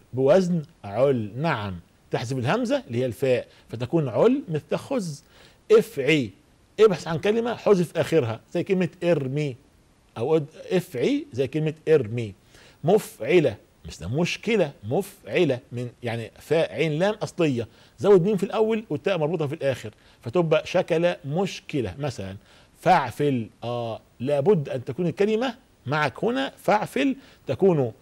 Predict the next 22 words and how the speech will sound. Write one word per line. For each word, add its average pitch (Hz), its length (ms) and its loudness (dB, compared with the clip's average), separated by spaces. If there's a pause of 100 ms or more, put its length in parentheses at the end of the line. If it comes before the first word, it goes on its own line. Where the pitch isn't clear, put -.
(140)
رباعية 143 800 2
مجردة، 117 580 0 (180)
رباعية 123 880 0
مجردة، 117 640 -2 (360)
آه، 131 340 -4
وتكون 165 600 0
من 156 100 -2
التذكير 143 520 -2
الحرف 147 380 -2
الأصلي 135 500 -2
مثل 127 220 -8
كلمة 156 220 -2 (200)
لم، 135 460 -2 (180)
فاعفل 196 680 2
زي 147 220 0
مثل 147 240 -6
لملم، 139 580 -2 (360)
فاعفل 180 640 -2
مثل 147 300 -6
لملم. 120 640 -2 (1800)
سؤال 220 460 0
آخر، 202 360 -2